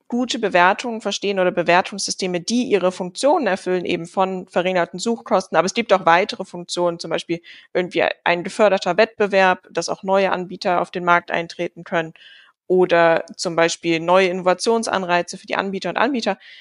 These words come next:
Dass diese Bewertungssysteme funktionieren, liegt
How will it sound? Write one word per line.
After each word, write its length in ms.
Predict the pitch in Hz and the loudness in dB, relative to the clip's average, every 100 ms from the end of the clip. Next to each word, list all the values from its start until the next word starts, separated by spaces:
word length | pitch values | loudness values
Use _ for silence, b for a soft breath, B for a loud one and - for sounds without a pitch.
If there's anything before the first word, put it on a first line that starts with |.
| B _ | B _
Dass 140 | 214 220 | 0 2
diese 180 | 220 | 0
Bewertungssysteme 680 | 202 214 247 262 226 - 202 | 4 4 4 0 -6 -4 -6
funktionieren, 840 | 185 190 180 - 202 302 294 285 294 B B B B _ | -6 -10 -8 -6 -2 0 2 0 -4 B B B B _
liegt 460 | 220 226 233 - | -4 -2 -4 -6